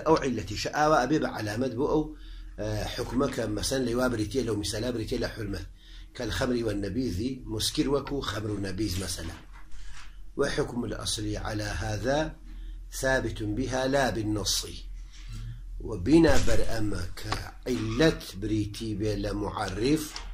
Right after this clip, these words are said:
حالبي حكمي أصل بنا لسر أم قولة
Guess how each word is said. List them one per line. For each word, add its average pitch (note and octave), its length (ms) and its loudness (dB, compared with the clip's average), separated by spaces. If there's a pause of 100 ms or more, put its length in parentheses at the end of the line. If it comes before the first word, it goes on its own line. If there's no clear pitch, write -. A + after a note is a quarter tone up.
(280)
حالبي G2 600 -4 (440)
حكمي B2+ 560 2
أصل G#2+ 340 -2
بنا G#2+ 340 -2
لسر G#2 420 -6
أم G#2+ 100 -4
قولة A2+ 680 -2